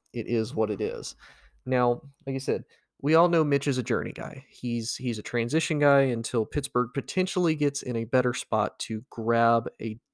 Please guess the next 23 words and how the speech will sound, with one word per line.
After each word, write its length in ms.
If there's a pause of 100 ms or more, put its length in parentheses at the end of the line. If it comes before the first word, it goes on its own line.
(140)
different 520
quarterback 800
for 320
the 80
future. 420 (460)
This 240
year's 160
draft 380
is 160
not 240
it. 140 (600)
Um, 500 (500)
and 140
the 100
other 180
bad 280
part 380
is 180
because 560
you 120
guys 500
are 200
so 420